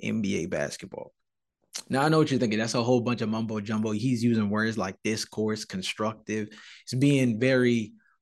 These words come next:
um, political about this mission statement, but that's kind of the point, right? It's, it's the kind of, it's supposed to be a formal way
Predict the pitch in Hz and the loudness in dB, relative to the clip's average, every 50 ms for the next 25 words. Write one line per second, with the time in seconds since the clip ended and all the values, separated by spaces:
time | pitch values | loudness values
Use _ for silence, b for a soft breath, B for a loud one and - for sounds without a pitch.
0 | _ - - 117 113 110 107 98 92 90 87 92 117 - _ _ _ _ _ _ | _ -4 -2 0 0 0 0 -2 -2 -4 -6 -8 -12 -14 _ _ _ _ _ _
1 | - - 127 120 127 139 151 156 151 151 - - 127 113 107 - - 113 107 107 | -4 -2 0 2 4 6 6 6 6 4 2 2 2 2 2 0 0 -2 -2 -2
2 | 110 113 110 107 - - 113 110 104 - 110 110 110 107 - 104 98 - 107 104 | -2 -2 -2 -2 -4 -4 -4 -6 -4 -4 -4 -4 -4 -4 -4 -6 -6 -4 -2 -2
3 | 104 117 135 214 240 311 311 311 - 285 262 247 226 214 - - 220 139 110 104 | -2 0 0 0 2 2 0 0 0 0 2 4 4 2 2 2 2 2 2 2
4 | 101 113 127 131 - - 143 151 156 151 - - 156 - 165 170 170 170 151 - | 2 2 2 0 0 -2 0 0 0 0 -2 -8 -8 -4 -2 0 0 2 0 0
5 | 156 151 - 160 165 170 165 160 156 160 160 - - 123 - - - 165 170 165 | 0 -2 -2 0 0 2 2 2 0 0 0 0 -2 -4 -8 -6 -4 -2 0 0
6 | 165 151 147 139 131 131 123 120 117 117 B | 0 0 0 0 0 0 2 0 0 -2 B